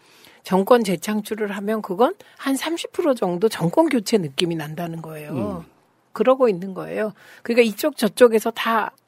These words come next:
Speaker 1: 안티 이재명을 하는 거예요. 그게 다른 말로 저는 이번 선거의 특징을 늘 대세가 없는 거다, 우리가 이렇게 얘기해 왔는데,
Speaker 2: 음.
Speaker 1: 이제 밑바닥 대세가 진짜 나라 전체의 대세임이 확인돼 가는 과정이죠,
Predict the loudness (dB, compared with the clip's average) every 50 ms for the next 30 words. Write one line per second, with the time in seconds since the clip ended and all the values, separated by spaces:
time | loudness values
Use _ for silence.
0 | _ _ -4 -4 -4 -4 -4 -6 -6 -2 -4 -4 -4 -4 -8 -8 -10 -8 -8 -8
1 | -6 -8 -8 -10 -12 -14 -14 -16 -18 -18 _ _ _ -18 -14 -2 2 2 2 2
2 | 2 0 0 2 2 2 2 2 2 4 2 2 2 0 -4 -6 -2 -2 2 2
3 | 2 0 0 -4 -12 -20 -20 -20 -14 _ -2 4 4 4 4 4 2 0 2 4
4 | 4 4 4 2 0 -10 -6 -4 0 2 2 4 4 2 2 2 0 -2 2 2
5 | 2 2 4 2 2 2 0 -2 -2 -4 -4 -4 -4 -6 -6 -6 -6 -4 -4 -6
6 | -6 -8 -8 -6 -6 -6 -4 -2 -2 -2 -2 -4 -6 -10 -10 -8 -2 0 0 0
7 | -2 -4 _ -10 -10 -10 -10 -16 -20 _ _ -6 -4 -4 2 4 6 6 4 4
8 | _ _ _ _ _ _ _ _ _ -8 -8 -2 _ 2 2 2 4 2 2 0
9 | 0 _ _ -8 -6 -6 -4 -4 -4 -6 -4 2 4 4 4 2 0 _ _ _
10 | _ _ -6 0 0 0 0 0 2 4 4 4 4 2 4 4 4 4 2 0
11 | -4 -4 -4 -4 -2 0 0 0 0 0 -2 -2 -2 0 0 -2 -2 -2 -2 -4
12 | -6 -4 0 -2 0 0 0 -2 0 0 0 0 -2 -4 -6 -8 -10 -12 -12 -4
13 | -4 -4 -4 -4 -8 -14 -14 -16 -20 -20